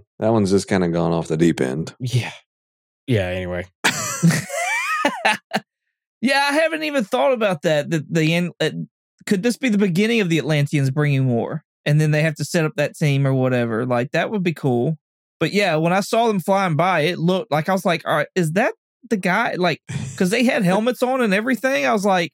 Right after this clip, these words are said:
Speaker 3: "Is that them? Like, are they, they on the surface now? Like, what the hell is going on?"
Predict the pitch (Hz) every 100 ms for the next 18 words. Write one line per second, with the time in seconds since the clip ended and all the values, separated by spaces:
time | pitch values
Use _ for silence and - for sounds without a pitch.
0 | _ - 156 247 - 175 208 480 494 370
1 | 202 156 170 156 165 165 175 170 156 160
2 | 156 147 - - 277 440 - 403 427 415
3 | 156 170 220 247 - 247 269 269 233 285
4 | 294 330 403 196 107